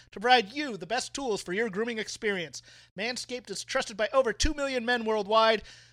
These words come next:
We have an exclusive offer for my listeners, twenty percent off plus free shipping with the code ropes at manscaped dot com. If you saw me on the video, I'm fidgeting over here. They have sent us product. This is the Manscaped three point oh.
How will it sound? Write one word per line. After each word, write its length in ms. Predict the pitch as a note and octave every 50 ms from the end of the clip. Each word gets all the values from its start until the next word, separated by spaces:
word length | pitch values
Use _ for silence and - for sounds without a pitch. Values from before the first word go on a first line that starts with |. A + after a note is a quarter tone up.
| _ -
We 80 | D4+
have 100 | D#4 C#4
an 60 | C4 G#3+
exclusive 500 | - - - - - D4 - G#3 B3 - _ -
offer 300 | A#3+ C4 C4 - B3+ A#3+
for 220 | - - G3 F3
my 220 | F3+ G#3+ A#3 A#3
listeners, 420 | A3+ A3+ A#3 A3 - A#3 A3 - -
twenty 240 | - D#4+ G4 F#4+ C#4+
percent 360 | - - G3+ - A#3 A3 - -
off 260 | G#3+ G3 F3 - -
plus 200 | - G3 F#3 -
free 220 | - - C#4+ C4+
shipping 380 | - - B3+ - - G3+ F3+ F3+
with 160 | G3+ G3 -
the 80 | - -
code 420 | - - - B3+ A3 G3 E3+ D#3 - - _ _ _ -
ropes 520 | C#3+ D#3 G#3 C4 G#3+ G3 - - - - -
at 180 | G3+ G3 -
manscaped 520 | E3+ F#3 A3+ B3+ B3 - - B3+ A#3+ A#3 -
dot 200 | A3 G#3 G#3 -
com. 400 | - - A#3 A#3+ A#3+ A#3 A#3 - _ _ _ _
If 300 | - - - - _ -
you 60 | F3
saw 240 | - - C4 C4+ C4
me 120 | B3+ A#3+
on 160 | A#3 A3 G#3
the 160 | G3 F#3 F3 E3+
video, 460 | E3 E3 A3 A#3 A3+ G#3+ G#3+ G#3 G3+
I'm 180 | F3 E3+ E3+ - _
fidgeting 320 | - A#3+ F#3+ F#3+ G#3 A3+ G#3+
over 160 | G#3 G3+ F#3+
here. 340 | F#3 G#3 G3+ G3+ G3+ F#3+ - - - - _ -
They 60 | D#3+
have 100 | D#3+ -
sent 220 | - - B3+ G#3+
us 100 | A3 -
product. 320 | - - A#3 A3 A3+ G#3 C#4+
This 160 | D#4 - C4+
is 160 | C4 A#3 F3+
the 140 | G3 G#3+ G3+
Manscaped 560 | F#3+ G3+ G#3+ G#3+ G#3 G3 - - G3 F3+ -
three 180 | - F#3+ G3+ F#3+
point 280 | - - F#3 F3+ G#3 B3+
oh. 400 | B3 A#3+ A#3+ A#3 A#3 A3+ A3+